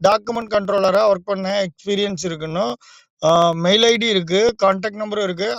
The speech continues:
அட்ரஸும் நான் இதுல மென்ஷன் பண்ணிருக்கேன். இதுல குவாலிஃபையான டாக்குமெண்ட் கண்ட்ரோலரு ட்ரை பண்ணி பாருங்க. இந்த கம்பெனியோட வெப்சைட் அட்ரஸும் குடுத்திருக்கேன். இதுல போயிட்டு, அ, ட்ரை பண்ணி பாருங்க.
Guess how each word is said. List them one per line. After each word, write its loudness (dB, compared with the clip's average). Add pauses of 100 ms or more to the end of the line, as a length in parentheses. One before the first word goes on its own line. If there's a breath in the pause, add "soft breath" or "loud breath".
அட்ரஸும் -2
நான் -2
இதுல 0
மென்ஷன் -6
பண்ணிருக்கேன். -4
இதுல 0 (120)
குவாலிஃபையான 0 (440 soft breath)
டாக்குமெண்ட் 0
கண்ட்ரோலரு 2 (100)
ட்ரை 2
பண்ணி -4
பாருங்க. -4 (400 soft breath)
இந்த 0 (140)
கம்பெனியோட 2
வெப்சைட் 0
அட்ரஸும் -2
குடுத்திருக்கேன். -4
இதுல 0
போயிட்டு, -2
அ, 0 (100)
ட்ரை 4
பண்ணி 0
பாருங்க. 0